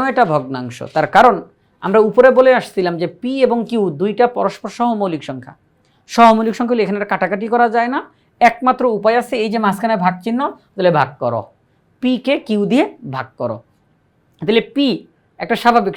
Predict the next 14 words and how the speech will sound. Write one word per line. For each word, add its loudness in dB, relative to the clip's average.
সংখ্যা, -6
কিউ 0
একটা -4
স্বাভাবিক 2
সংখ্যা। -8
একটা 0
স্বাভাবিক 2
সংখ্যাকে 0
যদি 0
আরেকটা -4
স্বাভাবিক -4
সংখ্যা -6
দিয়ে -2
আমরা 2